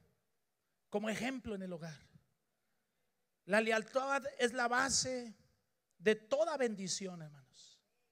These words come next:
La lealtad es una bendición para el matrimonio, para los hijos y para toda relación. Tu lealtad protege tu bendición.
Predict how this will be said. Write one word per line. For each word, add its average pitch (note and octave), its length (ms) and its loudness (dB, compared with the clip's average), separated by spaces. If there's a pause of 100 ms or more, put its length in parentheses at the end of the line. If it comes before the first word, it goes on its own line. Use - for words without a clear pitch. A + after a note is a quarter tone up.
(1080)
La G3+ 140 4
lealtad A3+ 680 2 (240)
es A#3 180 2
una C4+ 160 -4
bendición A#3+ 540 -2
para A#3+ 160 2
el A3+ 100 -6
matrimonio, A#3+ 800 -4
para A3 240 4
los G#3 260 -2
hijos C4+ 640 -8 (680)
y G#3 80 -8
para G3 320 -4
toda G#3+ 240 -4
relación. F3 560 -10 (2000)
Tu A3+ 120 2
lealtad A3+ 600 2 (800)
protege B3 680 -2
tu G#3+ 180 -12
bendición. F3+ 640 -10